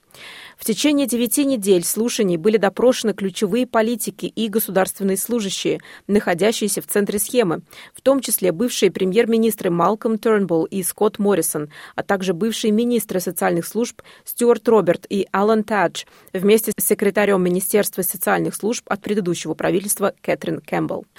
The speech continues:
В отчёте из почти тысячи страниц говорится, что Robodebt был грубым и жестоким механизмом, несправедливым и незаконным,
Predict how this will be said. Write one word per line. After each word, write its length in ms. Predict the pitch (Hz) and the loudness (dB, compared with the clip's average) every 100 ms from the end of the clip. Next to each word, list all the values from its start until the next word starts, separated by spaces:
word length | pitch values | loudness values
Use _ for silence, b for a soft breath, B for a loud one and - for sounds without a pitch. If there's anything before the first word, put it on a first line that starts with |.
| - | -4
В 100 | 220 | -2
отчёте 420 | 226 302 311 240 | 0 2 2 2
из 140 | 208 | 0
почти 400 | 214 - - 233 | -2 -4 -6 -8
тысячи 460 | - 254 262 240 196 | -4 -4 -2 -2 -2
страниц 540 | - 190 185 240 - | -2 0 0 0 -4
говорится, 540 | 190 190 208 247 - 180 | -2 2 2 0 -2 -4
что 420 | - 190 175 - | -2 0 2 0
Robodebt 680 | 185 196 233 247 196 190 226 - B B - | -2 0 2 2 2 -2 -4 -12 B B 2
был 160 | 196 | 2
грубым 480 | 180 240 254 214 175 | 4 2 4 4 2
и 100 | 214 | 0
жестоким 500 | 208 208 - 226 226 | 0 0 2 0 2
механизмом, 640 | 208 - 226 247 170 170 147 B B - | 0 2 2 2 0 -2 -4 B B -2
несправедливым 880 | 214 - 214 196 170 196 262 208 165 | 0 0 2 2 2 0 2 2 2
и 160 | 196 | 0
незаконным, 760 | 190 185 208 - 190 160 147 | 0 0 -2 2 2 0 -4